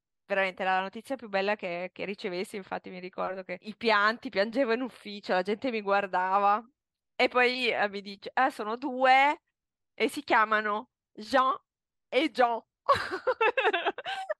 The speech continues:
Allora lì è stato fantastico perché dicevo, "Come? Si chiamano allo stesso modo?" <laughs> Si chiamavano Jean e John, cioè, eh,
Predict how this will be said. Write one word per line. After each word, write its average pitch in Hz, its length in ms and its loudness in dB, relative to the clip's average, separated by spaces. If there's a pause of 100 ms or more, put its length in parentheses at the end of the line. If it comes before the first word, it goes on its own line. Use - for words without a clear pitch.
(160)
Allora 285 300 4
lì 277 120 0
è 381 80 4
stato 226 380 -4
fantastico 233 520 -2
perché 196 220 -8
dicevo, 202 260 -10 (680)
"Come? 415 420 6
Si - 200 -8
chiamano 440 380 4
allo 427 180 6
stesso 427 420 0
modo?" 381 640 4
<laughs> - 160 2 (540)
Si - 120 -14
chiamavano 285 600 2
Jean 311 280 2 (220)
e 240 200 -6
John, 214 460 -2 (440)
cioè, 226 480 4
eh, 214 720 0